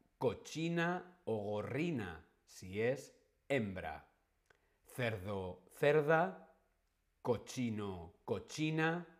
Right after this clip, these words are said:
gorrino o gorrina.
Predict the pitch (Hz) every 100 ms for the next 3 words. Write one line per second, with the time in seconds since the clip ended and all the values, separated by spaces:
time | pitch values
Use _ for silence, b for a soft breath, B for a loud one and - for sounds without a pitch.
0 | _ _ _ _ _ 110 110 98 92 123
1 | 147 160 156 156 160 - 123 147 147 104
2 | 107 107 104 120 147 104 82 78